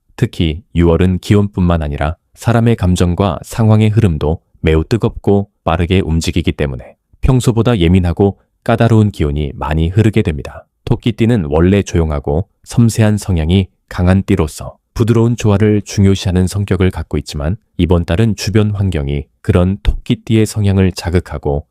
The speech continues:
압박하는 흐름으로 전개될 수 있습니다. 토끼띠와 유월의 기운은 서로 상반된 흐름을 가지고 있기 때문에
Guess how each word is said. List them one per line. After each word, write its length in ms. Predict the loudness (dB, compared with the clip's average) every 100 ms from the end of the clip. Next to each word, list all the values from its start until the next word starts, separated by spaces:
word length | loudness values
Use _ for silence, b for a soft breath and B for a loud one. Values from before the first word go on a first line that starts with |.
| -6
압박하는 680 | -6 -4 -6 -2 0 0 0
흐름으로 480 | 0 2 2 2 0
전개될 480 | -4 -4 -2 -4
수 100 | -4
있습니다. 540 | -6 -6 -8 -10 -16 _ _ -4
토끼띠와 680 | -4 0 -2 2 2 2 2
유월의 380 | 2 4 4 0
기운은 420 | 0 2 2 0
서로 300 | -2 0 0
상반된 560 | 0 -2 0 0 0 0
흐름을 360 | 0 2 0
가지고 340 | -2 -8 -2 -2
있기 180 | -4
때문에 440 | -4 -4 -2 -4